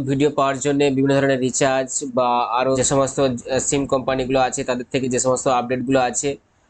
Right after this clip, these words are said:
আসে, সেই সমস্ত আপডেটগুলো পাওয়ার জন্য অবশ্যই আপনাদেরকে বলবো যে আপনারা আমার যে চ্যানেল আছে লানুইত আজাদ, সেটাকে আপনারা সাবস্ক্রাইব করে রাখুন আর পাশে থাকা বেল আইকনটাকে প্রেস করে রাখুন সব থেকে আগে এই ধরনের ভিডিও নো-, নোটিফিকেশন পাওয়ার জন্য,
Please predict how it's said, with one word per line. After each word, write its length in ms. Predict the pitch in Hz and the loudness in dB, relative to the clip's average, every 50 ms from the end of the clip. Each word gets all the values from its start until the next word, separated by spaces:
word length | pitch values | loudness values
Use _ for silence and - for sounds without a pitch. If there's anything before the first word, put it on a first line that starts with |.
| - | -4
আসে, 260 | - 127 127 - 160 151 - - _ _ _ _ - | -4 -2 -2 0 0 -2 -2 -4 _ _ _ _ -4
সেই 160 | - 160 156 - | 0 0 0 0
সমস্ত 240 | 165 156 156 - - 165 127 131 | 0 0 0 0 0 0 0 0
আপডেটগুলো 380 | 135 123 131 139 139 131 143 147 | 0 -2 -2 -4 -2 0 0 0
পাওয়ার 320 | 135 - 135 123 123 127 127 | 0 0 0 0 0 -2 -2
জন্য 200 | - 139 139 147 147 - | -2 0 0 0 0 0
অবশ্যই 340 | 131 131 139 135 - - 151 131 | 0 0 0 0 0 0 0 0
আপনাদেরকে 360 | 131 135 131 135 131 - 143 | 0 0 -2 -2 -2 -2 -2
বলবো 260 | 127 120 127 127 127 - _ _ _ _ _ - | 0 0 0 0 -2 -4 _ _ _ _ _ -10
যে 220 | 117 113 127 143 151 175 226 - - | -4 0 2 2 2 2 0 -2 -4
আপনারা 380 | - 127 120 127 131 127 135 135 131 - - | -4 -2 0 2 2 2 4 2 0 -2 -4
আমার 220 | - 131 135 135 131 | -4 -2 0 0 0
যে 80 | 135 131 | 0 0
চ্যানেল 220 | - 143 127 127 | 0 2 2 2
আছে 160 | 131 127 - 139 | 2 2 2 0
লানুইত 360 | 131 123 123 127 135 120 - 131 | 0 0 0 -2 -2 -2 -2 -2
আজাদ, 300 | - 123 123 117 131 135 139 | -2 -2 0 2 0 0 0
সেটাকে 240 | - - - 127 127 | -2 -4 -2 0 0
আপনারা 180 | 123 123 127 127 | 2 2 2 0
সাবস্ক্রাইব 360 | 123 - 127 - - 139 135 135 | 0 -2 -4 -2 -2 -2 -2 2
করে 140 | 139 139 | 2 2
রাখুন 260 | 135 135 131 - 165 190 220 _ _ - | 2 2 2 0 -2 -2 -4 _ _ -8
আর 100 | - 127 120 | -6 -4 -2
পাশে 180 | - 127 120 135 | -2 -2 -2 -2
থাকা 160 | 135 131 131 | -2 0 0
বেল 160 | 123 120 123 127 | 0 0 0 0
আইকনটাকে 340 | 127 127 131 127 131 131 - | 0 0 -2 0 -2 -2 0
প্রেস 160 | - 127 123 - | 0 -2 -2 0
করে 120 | - 131 | 0 0
রাখুন 220 | 131 131 131 147 143 | 0 0 0 -2 -2
সব 220 | 135 - - 139 135 | -2 0 -2 -2 -2
থেকে 200 | 139 147 135 147 139 107 120 | -2 -4 -2 0 0 0 0
আগে 200 | 127 123 131 135 165 - - _ _ _ _ _ _ _ _ - | -2 0 0 0 0 -2 -4 _ _ _ _ _ _ _ _ -2
এই 100 | 131 135 | 0 0
ধরনের 240 | 135 143 139 139 123 | 2 2 0 0 0
ভিডিও 200 | 117 131 127 135 | 0 0 0 2
নো-, 260 | 131 127 123 117 - - 139 | 2 2 0 -2 -4 -4 -2
নোটিফিকেশন 480 | 127 117 127 123 123 131 - - 262 262 | 0 0 0 0 -2 0 0 2 0 0
পাওয়ার 220 | - 127 117 117 | 0 0 0 0
জন্য, 200 | 110 117 110 107 | -2 -4 -6 -6